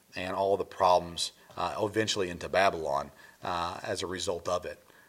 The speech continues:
uh, because they don't completely obey God. But they learned a lesson the first time they were at Ai, and when they came back to Ai,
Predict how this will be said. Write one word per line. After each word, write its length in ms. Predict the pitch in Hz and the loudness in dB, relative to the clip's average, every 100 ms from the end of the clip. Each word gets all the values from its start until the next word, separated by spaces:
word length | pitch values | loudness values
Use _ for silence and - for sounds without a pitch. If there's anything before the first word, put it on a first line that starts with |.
| _ | _
uh, 140 | 87 90 | -6 -6
because 260 | 98 107 | -4 -2
they 100 | 98 | -2
don't 260 | 101 104 101 - 104 - | 0 0 -2 -10 -12 -10
completely 560 | 104 - 143 - 110 | -12 -4 -2 0 0
obey 320 | 95 92 92 | 0 0 0
God. 280 | 90 85 82 - | 2 0 0 8
But 260 | 143 123 - | 10 10 10
they 100 | 107 | 4
learned 300 | 117 143 151 | 8 8 10
a 40 | |
lesson 480 | 135 131 123 - 76 - _ _ _ - _ - | 10 10 10 2 -6 -14 _ _ _ -20 _ -14
the 140 | - | -10
first 300 | 92 123 120 | 6 8 10
time 160 | 123 113 | 6 6
they 120 | 113 | 6
were 80 | 98 | 6
at 60 | 98 | 6
Ai, 480 | 107 90 85 80 - - - - - | 6 6 2 -2 -6 -20 -20 -8 -2
and 160 | 90 | 0
when 140 | 92 95 | 0 2
they 120 | 113 | 2
came 260 | 143 135 | 4 6
back 260 | 127 135 131 | 10 10 8
to 100 | 123 | 4
Ai, 580 | 117 117 95 90 87 | 6 6 6 2 -2